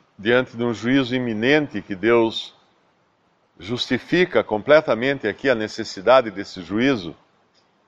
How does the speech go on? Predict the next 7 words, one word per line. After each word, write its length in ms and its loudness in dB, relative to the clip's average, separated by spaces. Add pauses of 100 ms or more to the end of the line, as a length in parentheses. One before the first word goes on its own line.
(300)
ele 280 4
ainda 680 6 (1160)
demonstra 520 2
sua 160 0
misericórdia 840 4
nos 200 -4
versículos 1040 -2